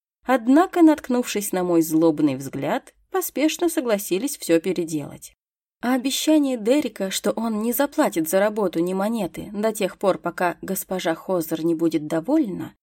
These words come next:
и вовсе придало им нечеловеческую скорость. В соответствии с моими указаниями, ребята убрали шарики, банты, чучело и прочую бутафорию.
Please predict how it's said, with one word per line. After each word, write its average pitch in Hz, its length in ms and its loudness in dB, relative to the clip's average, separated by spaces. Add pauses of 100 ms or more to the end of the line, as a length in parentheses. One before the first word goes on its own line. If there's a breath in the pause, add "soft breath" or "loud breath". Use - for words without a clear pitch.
(140)
и 320 140 6
вовсе 311 420 0
придало 214 480 0
им 277 160 0
нечеловеческую 180 880 -2
скорость. - 600 -8 (520)
В - 80 -12
соответствии 311 600 0
с - 140 -4
моими 269 300 -2
указаниями, 240 960 0
ребята 214 480 2
убрали 165 360 0
шарики, 285 540 -4
банты, 254 760 0
чучело 311 460 -2
и 220 160 -2
прочую 233 560 -2
бутафорию. 170 720 -8